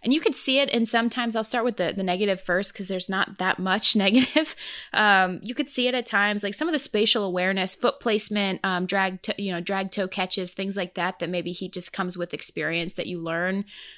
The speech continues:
Um, I, you know, the throws weren't perfect on either of those opportunities where he was caught the ball just out of bounds, but the way he tracks the ball is insane. I mean, insane. Like, don't look at his feet on those plays. Look at where he's putting his hands and look at where his eyes are.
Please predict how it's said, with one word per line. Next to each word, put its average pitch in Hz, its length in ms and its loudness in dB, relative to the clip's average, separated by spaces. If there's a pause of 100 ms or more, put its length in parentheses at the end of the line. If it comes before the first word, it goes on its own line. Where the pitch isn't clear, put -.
Um, 185 440 4
I, - 100 2
you 220 140 2
know, 165 100 -2
the 190 120 -4
throws 233 340 2
weren't 208 180 0
perfect 190 640 2
on 175 540 0 (540)
either 254 300 8
of 214 80 4
those 208 220 6
opportunities 196 720 2
where 180 160 0
he 190 160 -4
was 175 320 -2 (140)
caught 196 200 2
the 190 80 -4
ball 180 160 2
just 202 320 0
out 185 100 2
of 180 120 -4
bounds, 180 400 0 (340)
but - 80 -16
the 254 80 2
way 269 160 6
he 277 140 0
tracks - 440 0
the - 80 -2
ball 170 360 2
is 180 120 0
insane. 185 760 0 (560)
I 220 40 2
mean, 208 240 4
insane. 233 800 2
Like, 214 180 0
don't 302 180 4
look 349 140 0
at 320 80 4
his 247 140 4
feet 233 180 0
on 180 140 0
those 170 180 -2
plays. 175 300 -2
Look 208 120 -2
at 294 80 -2
where 269 120 0
he's 240 160 0
putting 220 240 2
his 196 120 0
hands 180 520 -2
and 180 180 -2
look 208 160 -4
at 269 60 -2
where 247 100 0
his 214 160 -2
eyes 170 300 2
are. - 320 -2